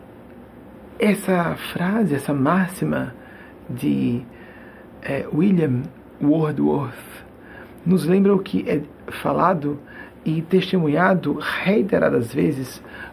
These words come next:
por experienciadores de quase morte. De que movimentos singelos, mas muito bem intencionados, de fazer o bem a alguém,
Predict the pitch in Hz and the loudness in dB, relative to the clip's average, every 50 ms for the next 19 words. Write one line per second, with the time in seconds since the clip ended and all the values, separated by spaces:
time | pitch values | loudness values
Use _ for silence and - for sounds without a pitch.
0 | - - 156 156 185 196 190 - - - 185 185 196 185 185 - 185 170 156 139 | -6 -2 4 4 6 4 4 2 2 2 4 4 4 4 2 2 0 0 2 2
1 | 135 139 143 147 151 143 - - - - 156 160 - - 151 139 117 123 135 - | 2 2 2 2 0 -2 -4 -10 -8 -6 -6 -4 0 0 0 0 2 0 0 -2
2 | - 127 - - - - - - - - - - - - - - - - - - | -2 -4 -8 -12 -16 -20 -20 -20 -20 -20 -20 -20 -20 -20 -20 -20 -20 -20 -20 -20
3 | - - - - - - - - 160 - - - 196 - - - - - - - | -20 -20 -20 -20 -20 -14 -8 -8 -8 -6 -2 -2 -2 -2 -2 -6 -14 -18 -18 -18
4 | - - - - - 170 202 180 175 196 233 220 226 - - 226 220 170 131 143 | -20 -20 -20 -4 0 2 2 4 4 4 4 2 2 0 2 4 4 4 4 2
5 | 170 170 165 156 139 135 160 170 151 135 180 220 208 - 175 165 190 190 180 185 | 2 2 2 2 0 0 0 0 0 2 2 0 2 0 2 2 2 2 4 2
6 | 180 165 - 170 170 151 143 139 131 127 - 139 117 120 - - 156 143 175 190 | 0 0 0 0 0 0 0 0 0 -2 -4 -8 -10 -6 -4 -2 0 2 2 2
7 | 190 151 139 170 175 170 156 151 139 131 127 151 160 156 143 127 | 2 2 2 2 2 2 2 2 0 0 0 0 0 0 0 -2